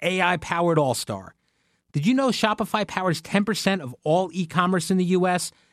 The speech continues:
and supports global brands like Allbirds, Rothy's, and Brooklinen? Join millions of successful entrepreneurs across a hundred and seventy-five countries, backed by Shopify's extensive support and help resources.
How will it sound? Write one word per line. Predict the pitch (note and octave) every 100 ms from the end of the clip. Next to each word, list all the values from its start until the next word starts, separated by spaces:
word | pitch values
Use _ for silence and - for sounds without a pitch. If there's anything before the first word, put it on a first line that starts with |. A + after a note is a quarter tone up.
| -
and | D3+
supports | C3+ - E3+
global | - B2+ D#3 F#3+
brands | E3 F3+ G3 D#3+
like | A#2 -
Allbirds, | C3+ E3 E3+ G3 F#3+ D3+ - _ -
Rothy's, | C3+ E3+ G#3 G3 D#3
and | B2+
Brooklinen? | D#3 - C4 D4 D4 - _ _ _ _
Join | - E3+ A3 E3
millions | D3 G3 C#3 G#2+
of | G#2
successful | F#2 A2 - C#3 - D#3+ C#3+
entrepreneurs | D3+ F3+ G3 F#3+ B2+ B2
across | A#2 - C3+
a | C3+
hundred | - G#3 A#3
and | G#3+
seventy-five | F3 A3 G#3 G#3 - F#3+ F#3+
countries, | - G3 F3+ A2 F2+ - _ _ _
backed | - C3 -
by | - G2+
Shopify's | - D3 D#3+ D3 D3+ C#3
extensive | - - - D#3 D#3+ G3+
support | G#3+ D#3 - E3+ E3
and | B2
help | - C3
resources. | A#2+ G#2+ G#2+ F2 - -